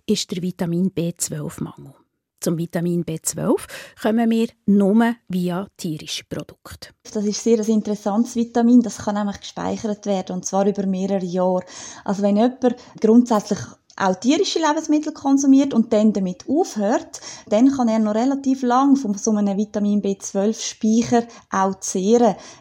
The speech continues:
Speaker 2: ohne dass er supplementiert. Und das wäre jetzt schon sehr, sehr trügerisch zu sagen, ja, ähm, ich esse jetzt schon ein paar Monate so, ich habe überhaupt keinen Mangel, mein Arzt hat es überprüft, ich supplementiere nicht. Nein, das ist wirklich wichtig.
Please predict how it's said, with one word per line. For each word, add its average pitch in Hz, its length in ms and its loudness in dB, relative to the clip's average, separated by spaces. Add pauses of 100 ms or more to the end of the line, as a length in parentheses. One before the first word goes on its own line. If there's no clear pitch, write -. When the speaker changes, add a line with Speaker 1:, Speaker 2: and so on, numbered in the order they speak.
(140)
Speaker 2:
ohne 254 260 8
dass 226 160 2
er 220 60 -2
supplementiert. 202 800 -4
Und 190 140 -6
das 202 100 -8
wäre 220 200 2
jetzt 220 120 -4
schon 262 100 2
sehr, 254 260 0
sehr 254 220 0
trügerisch 240 520 0
zu - 80 -8
sagen, 214 260 0
ja, 359 160 0 (280)
ähm, 220 280 4
ich 226 160 -2
esse 269 200 -2
jetzt 285 140 -4
schon 269 260 4
ein 247 120 2
paar 214 260 2
Monate 269 440 4
so, 262 320 4
ich 233 120 0
habe 185 220 2
überhaupt 214 320 -2
keinen 254 200 0
Mangel, 262 280 2
mein 220 160 2
Arzt - 400 -4
hat 190 200 -2
es - 60 -12
überprüft, 220 640 -4
ich 226 120 -6
supplementiere 196 920 -4
nicht. 220 380 2 (460)
Nein, 208 220 2
das 233 140 0
ist 208 160 0
wirklich 220 320 -4
wichtig. 202 320 -4